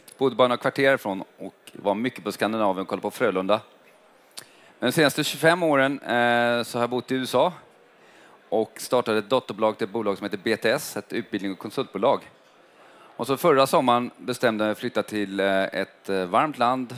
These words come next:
med låga skatter, och det var Sverige. Eh, och, eh, blev V D i Bygga Bostäder. Som fantastiskt, eh, intressant bolag. Ja,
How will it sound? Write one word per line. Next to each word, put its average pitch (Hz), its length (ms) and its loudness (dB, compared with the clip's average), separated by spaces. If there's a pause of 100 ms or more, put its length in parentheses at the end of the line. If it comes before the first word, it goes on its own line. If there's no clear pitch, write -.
med 110 180 -10
låga 101 240 0
skatter, 92 360 -4
och 98 60 -2
det 98 60 -2
var 98 100 -2
Sverige. 82 380 -2 (880)
Eh, 90 280 0
och, - 500 -8
eh, 98 160 4
blev 92 240 0
V 98 160 2
D 90 180 -4
i 87 100 -6
Bygga 87 200 -4
Bostäder. 120 540 0 (1000)
Som 101 200 -6
fantastiskt, 104 680 -2 (760)
eh, 92 400 2 (140)
intressant 104 400 -2
bolag. 107 500 0 (3250)
Ja, 120 380 4